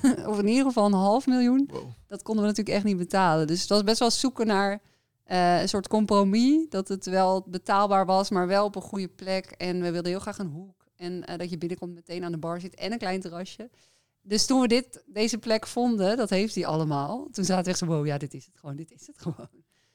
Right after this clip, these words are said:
Speaker 1: En toen, eh, konden we het eigenlijk ook niet geloven. Toen hebben we ook een bod gedaan van, volgens mij, ongeveer de vraagprijs en tweehonderd speciaal bier voor de eigenaar die er toen in zat.
Speaker 2: <laughs>
Speaker 1: En volgens mij heeft dat wel een beetje over de streep getrokken, want
Speaker 2: Oh,
Speaker 1: hij,
Speaker 2: echt?
Speaker 1: ja, hij had heel veel best wel goede aanbiedingen van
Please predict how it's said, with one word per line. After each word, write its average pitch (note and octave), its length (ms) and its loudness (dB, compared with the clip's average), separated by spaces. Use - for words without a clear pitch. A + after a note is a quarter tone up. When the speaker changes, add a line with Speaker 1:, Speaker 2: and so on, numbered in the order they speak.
Speaker 1:
En F#3+ 140 -4
toen, F#3+ 280 4
eh, E3+ 360 4
konden G3 160 2
we F#3+ 60 6
het E3+ 100 2
eigenlijk F3 340 2
ook E3+ 60 6
niet E3 120 2
geloven. E3 480 2
Toen G3 140 -4
hebben G3+ 180 4
we G3 60 4
ook G#3 120 0
een G3+ 400 2
bod G#3 220 4
gedaan G3 500 2
van, G3 200 -4
volgens G3 260 -4
mij, F#3 160 6
ongeveer G3 400 0
de G3 80 -2
vraagprijs G#3+ 840 0
en G#3 360 0
tweehonderd B3 580 2
speciaal A3+ 600 2
bier G#3+ 240 4
voor G3+ 140 2
de F#3 60 2
eigenaar F#3 520 4
die F#3 100 4
er F3+ 100 2
toen G3 180 2
in G3 240 2
zat. - 520 -2
Speaker 2:
<laughs> - 480 4
Speaker 1:
En G3+ 100 -8
volgens C4 220 0
mij C4+ 100 4
heeft F#4+ 140 2
dat C#4+ 80 -2
wel C4+ 160 4
een C#4+ 60 4
beetje B3 300 2
over C4+ 120 2
de C4+ 80 0
streep B3 300 2
getrokken, B3+ 440 0
want A#3+ 120 -4
Speaker 2:
Oh, E3+ 60 4
Speaker 1:
hij, F3+ 140 4
Speaker 2:
echt? - 180 -6
Speaker 1:
ja, A#3 240 2
hij B3 80 4
had C4 140 2
heel C4 280 2
veel B3 600 -2
best G3 180 2
wel A3+ 120 4
goede A#3 400 2
aanbiedingen G3 680 4
van F#3+ 300 -2